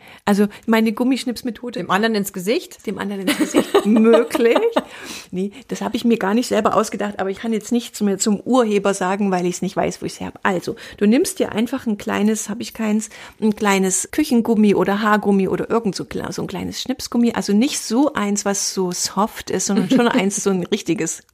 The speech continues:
Speaker 1: Haushaltsgummi. So. Und mit dem kannst du auch so eine kleine Musterunterbrechung. Das heißt, wenn der Gedanke, wenn du merkst, ah, ich denke jetzt grad, jetzt wollte ich grad das sagen, dann nimmst du das und lässt das so flitschen. Schon so ein bisschen, hört man das eigentlich?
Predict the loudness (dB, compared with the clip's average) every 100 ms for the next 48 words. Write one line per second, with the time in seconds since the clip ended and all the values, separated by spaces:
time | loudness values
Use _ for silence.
0 | _ -4 -2 -4 -6 -6 -6 -8 -12 -14
1 | -4 -4 -4 -10 -18 0 2 2 -2 _
2 | -2 -2 2 2 2 0 -4 -2 0 0
3 | 2 0 2 0 2 0 -2 -4 -4 -6
4 | -6 -6 -6 -6 -2 0 2 0 _ -4
5 | -2 0 2 2 2 2 2 0 -2 -2
6 | 0 0 -4 -6 -6 -2 -2 -2 -6 -6
7 | -6 -6 -4 -4 -4 -10 -10 -10 -12 -12
8 | 0 2 4 2 0 -2 0 -2 -4 -16
9 | -2 2 4 4 2 0 0 0 -2 -2
10 | -2 -2 -4 -6 -8 _ -6 0 0 2
11 | 2 2 0 0 2 4 2 0 _ _
12 | -6 -4 -2 -4 -6 -8 -6 -10 -14